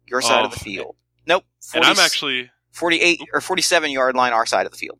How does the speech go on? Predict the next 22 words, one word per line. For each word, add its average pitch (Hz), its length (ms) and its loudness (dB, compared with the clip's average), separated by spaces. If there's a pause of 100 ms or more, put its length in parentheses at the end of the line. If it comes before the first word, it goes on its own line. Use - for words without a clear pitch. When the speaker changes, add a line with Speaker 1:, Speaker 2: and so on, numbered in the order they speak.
Speaker 2:
I'm 127 140 0
actually 156 300 4
realizing 156 680 0
that 139 100 -2
I 139 60 2
can't - 440 -4
get 131 140 -2
my 123 160 -4
minion 113 340 -4
back 107 360 -8
because 120 200 -8
I've 120 120 0
already 131 340 4
explored 139 500 -4
Michael 143 260 -6
Jordan's 135 680 -6
sordid 135 520 -2
past 123 440 0
with 123 220 -8
the 123 140 -2
visitors, 127 600 -6
and 131 520 -2